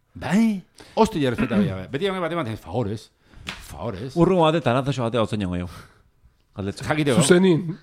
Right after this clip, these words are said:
Speaker 2: Galdetxo.
Speaker 1: Jakiteko.
Speaker 2: Ze?
Speaker 1: A ber, libre
Speaker 2: Segur
Speaker 1: aldan.
Speaker 2: ez diago, hola,
Speaker 1: Makillaute
Speaker 2: oiten?
Speaker 1: o makillaue. Eh, tanga gorri batekin, bueno, gorri,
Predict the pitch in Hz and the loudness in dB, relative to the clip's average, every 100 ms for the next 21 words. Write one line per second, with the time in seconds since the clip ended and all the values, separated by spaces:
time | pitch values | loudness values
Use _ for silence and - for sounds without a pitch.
0 | _ 107 110 123 113 123 123 165 143 123 | _ -2 0 2 2 2 -2 -4 2 2
1 | 98 131 160 214 160 175 165 180 277 202 | 2 0 0 0 0 2 4 4 4 2
2 | - 143 113 - 110 - - 165 208 226 | 2 0 2 4 4 6 6 4 0 -2
3 | 123 127 151 156 98 76 _ _ _ _ | -4 -2 -2 -2 -2 -8 _ _ _ _
4 | _ _ 151 143 196 214 208 196 202 190 | _ _ -2 2 4 4 4 4 4 4
5 | 214 - 107 82 82 87 | 0 0 -4 -4 -6 -2